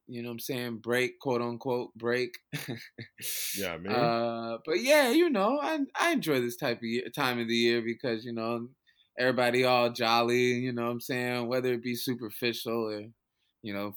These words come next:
Speaker 1: fake for some people, like, there's still some positivity in the air, so I fuck with it.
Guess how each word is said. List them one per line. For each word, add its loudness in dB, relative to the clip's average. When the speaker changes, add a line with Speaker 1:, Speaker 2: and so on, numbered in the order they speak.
Speaker 1:
fake 2
for -8
some -8
people, -4
like, -4
there's -4
still 4
some -4
positivity 0
in -10
the -8
air, -6
so -10
I -4
fuck -4
with -10
it. -16